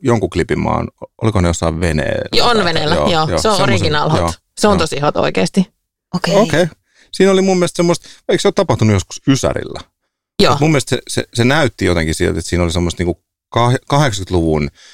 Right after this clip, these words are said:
Speaker 1: aikuisviihde-elokuvaestetiikkaa.
Speaker 2: Joo, se on tosi
Speaker 1: Ja mä oon
Speaker 2: rakeinen.
Speaker 1: varttunut kahdeksankymmentä, niin, mä oon varttunut kahdeksankymmentäluvulta, niin se vetosi minuun kyllä.
Speaker 2: Ja se on tosi rakeinen V H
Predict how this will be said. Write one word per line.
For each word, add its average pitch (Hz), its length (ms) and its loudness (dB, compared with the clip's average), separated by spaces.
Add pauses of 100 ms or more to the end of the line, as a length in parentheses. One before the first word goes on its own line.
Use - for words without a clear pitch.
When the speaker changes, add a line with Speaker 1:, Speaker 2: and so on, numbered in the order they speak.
(140)
Speaker 1:
aikuisviihde-elokuvaestetiikkaa. - 2000 -4
Speaker 2:
Joo, 165 140 0
se 180 80 -4
on 185 120 -2
tosi 190 140 0
Speaker 1:
Ja 98 60 2
mä 110 80 6
oon 110 80 2
Speaker 2:
rakeinen. 92 240 2
Speaker 1:
varttunut 113 400 0
kahdeksankymmentä, 113 600 -2
niin, 110 200 2
mä 127 80 2
oon 104 80 0
varttunut 135 360 -2
kahdeksankymmentäluvulta, 131 760 0
niin 127 280 -4
se 127 200 0
vetosi 107 300 0
minuun 90 280 -2
kyllä. - 260 -4 (400)
Speaker 2:
Ja 170 100 4
se 180 100 -4
on 175 100 2
tosi 190 220 0
rakeinen 156 440 -2
V 160 200 0
H 156 40 2